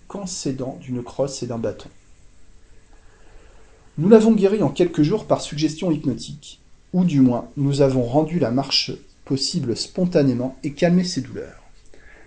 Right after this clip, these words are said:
À son entrée, la cuisse et la jambe droite étaient partout douloureuses à la pression. Ces douleurs n'avaient pas de localisation précise. Nous pouvions les localiser à volonté sur n'importe quel point.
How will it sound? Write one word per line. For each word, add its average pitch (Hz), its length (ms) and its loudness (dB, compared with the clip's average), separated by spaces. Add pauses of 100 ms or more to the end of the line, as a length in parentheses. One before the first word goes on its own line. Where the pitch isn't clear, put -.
(180)
À 165 100 2
son 247 240 2
entrée, 170 440 -4 (300)
la 143 140 -2
cuisse - 420 -6
et 131 60 -2
la 120 100 -2
jambe 127 200 -2
droite 185 280 0
étaient 139 180 -6
partout 180 400 -4
douloureuses 147 560 -4
à 120 40 0
la 127 80 -4
pression. - 420 -12 (480)
Ces - 220 -4
douleurs 196 320 2
n'avaient 139 220 0
pas 170 180 2
de 147 80 -2
localisation 139 680 -4
précise. - 580 -8 (420)
Nous 120 100 -4
pouvions 139 380 0
les 135 100 6
localiser 131 560 2
à 127 80 4
volonté 135 460 -2
sur 110 240 -8
n'importe 143 400 -6
quel 92 140 -6
point. - 220 -16